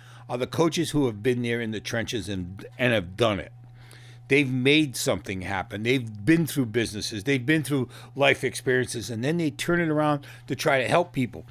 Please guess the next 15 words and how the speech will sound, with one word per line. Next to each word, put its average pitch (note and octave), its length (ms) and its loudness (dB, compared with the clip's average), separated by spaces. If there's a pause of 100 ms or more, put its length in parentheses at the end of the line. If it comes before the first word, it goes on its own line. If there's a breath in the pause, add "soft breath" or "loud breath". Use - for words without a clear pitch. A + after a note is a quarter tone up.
(380 loud breath)
But G3+ 240 6
what G#3 260 8
they G3 220 8
do G#3 580 4 (300)
and D3 120 2
what C#3 180 4
they B2 120 4
don't C3+ 320 0
do C#3 200 2
is - 180 -2
key. F2+ 460 -8 (520 loud breath)
What A#2+ 140 -12
they A2 120 0
don't C3 520 0
do A2 360 2